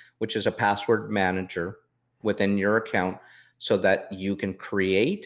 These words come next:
and store the passwords there. That is an option for you to use. That is, um, is a good option at, to do.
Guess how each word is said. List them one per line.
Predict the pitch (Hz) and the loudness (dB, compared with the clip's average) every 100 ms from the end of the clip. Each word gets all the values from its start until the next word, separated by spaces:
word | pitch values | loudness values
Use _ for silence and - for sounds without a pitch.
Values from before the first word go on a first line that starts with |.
| - | -8
and | 107 98 | -6 -4
store | - - - 113 113 113 113 | -4 -6 -4 -2 4 4 4
the | 113 | 2
passwords | 101 104 95 98 - 95 85 - - | -2 0 0 0 -2 -2 -2 -6 -4
there. | 76 - - _ _ _ _ _ - | -2 -2 -8 _ _ _ _ _ 0
That | 107 127 - | 2 2 2
is | 143 139 135 - - | 4 6 4 -2 -2
an | 110 107 104 107 - - | 0 0 0 -4 -6 -2
option | 92 110 - - 92 87 90 | 0 0 -4 -8 -6 -6 -8
for | - 107 101 | -6 -2 -2
you | 92 95 90 | 0 -2 -4
to | - 101 | -2 -4
use. | 90 95 85 82 82 - - | 0 0 0 -4 -10 -6 0
That | 90 87 - | 2 2 0
is, | - 90 85 - - - - - - | 0 2 0 -2 -12 -18 -20 -14 -2
um, | 98 90 85 85 - | 2 4 2 -2 -4
is | 101 | -2
a | 101 | -2
good | - 123 110 | 4 6 6
option | 101 104 - 85 80 78 - | 4 2 -2 -4 -4 -8 -6
at, | 95 90 80 - | -4 -4 -6 -4
to | 101 | -2
do. | 87 82 | 0 -2